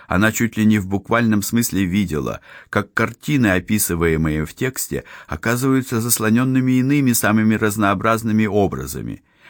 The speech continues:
как они тонут в повседневных заботах о походе в магазин,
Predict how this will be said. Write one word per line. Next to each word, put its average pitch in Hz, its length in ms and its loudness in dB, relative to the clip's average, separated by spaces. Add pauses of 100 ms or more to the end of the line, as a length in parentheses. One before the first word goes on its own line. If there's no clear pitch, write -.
(120)
как 78 200 -4
они 90 240 4
тонут 90 520 0 (220)
в - 60 -20
повседневных 104 680 2
заботах 101 480 -2
о 92 60 -4
походе 98 420 0
в 80 60 -2
магазин, 78 640 -2